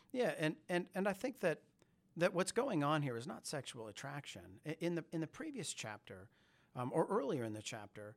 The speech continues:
um, and in the previous chapter, we, we have this, this famous story of David killing Goliath. And Goliath represents sin and death and destruction. And Israel does not have an ability to save itself from these threats. And so God brings a shepherd,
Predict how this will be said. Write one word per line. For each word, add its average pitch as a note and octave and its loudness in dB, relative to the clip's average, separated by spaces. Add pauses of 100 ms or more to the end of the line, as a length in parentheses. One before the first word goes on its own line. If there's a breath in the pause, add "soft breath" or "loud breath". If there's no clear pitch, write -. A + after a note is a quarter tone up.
(400 soft breath)
um, B2 -4
and D#3 4
in C#3+ 6
the B2+ 2
previous G#2+ -6
chapter, A2+ -8
we, F3 -8
we F3 -2
have G3 -4
this, D3 -2
this C3 -6
famous A#2+ -4
story B2 -2
of C3 -6
David C#3+ -6
killing C#3+ 0
Goliath. D3 -6
And C3 -6
Goliath E3 -6
represents A#2+ -6
sin E3+ 0
and A2 -6
death C#3 -6
and A#2 -10
destruction. C3+ -6 (640 loud breath)
And B2+ -4
Israel D#3 0
does A#2+ -6
not C#3 -4
have C3 -2
an A#2+ -4
ability A#2 -6
to A2 -10
save A#2 -6
itself A#2+ -2
from A#2+ -2
these A2 -8
threats. A2+ -6 (400 soft breath)
And C3+ -2
so D3 -2
God C#3 0
brings C#3 2
a - -10
shepherd, C3+ -2